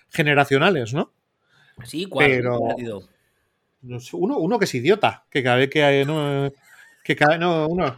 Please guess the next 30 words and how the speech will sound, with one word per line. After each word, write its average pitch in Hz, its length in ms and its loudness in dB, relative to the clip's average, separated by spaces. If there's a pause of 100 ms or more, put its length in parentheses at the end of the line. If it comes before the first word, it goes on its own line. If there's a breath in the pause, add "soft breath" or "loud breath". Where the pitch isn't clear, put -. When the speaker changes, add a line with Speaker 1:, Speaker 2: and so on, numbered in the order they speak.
(220)
Speaker 1:
que 160 100 -2
cada, 160 300 0
que 151 680 0
cada 147 140 0
vez 170 80 -4
que - 100 0
sale 170 260 -2
a 165 120 2
hablar, 190 400 0 (200 loud breath)
sale 160 220 -4
diciendo, 139 340 -2
"Soy 185 140 2
buenísimo, 175 540 0
soy 196 120 0
buenísimo, 170 480 0
soy 214 140 0
buenísimo, 180 380 2
soy 370 100 4
Speaker 2:
Ah, - 20 0
sí, 294 80 4
Speaker 1:
buenísimo". 196 300 -2
Speaker 2:
hombre, 208 140 -2
sí, 262 560 0
eh, 127 260 -4
Caleb 202 240 0
Williams 190 380 -2
de 156 160 -4
U 156 40 -2
S 160 120 -6
C. 151 360 -6